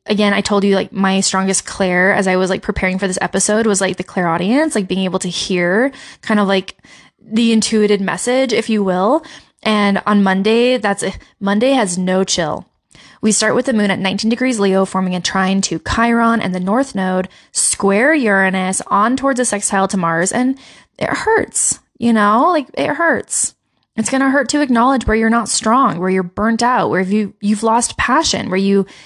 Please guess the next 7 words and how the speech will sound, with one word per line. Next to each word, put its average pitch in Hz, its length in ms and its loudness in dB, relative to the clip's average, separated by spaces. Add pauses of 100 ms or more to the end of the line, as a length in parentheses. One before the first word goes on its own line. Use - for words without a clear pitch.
(120)
need 240 360 4
inspiration, 247 1120 0
where 202 80 -2
you're 196 80 4
tired 214 340 0
of 202 120 -4
grinding. 202 680 0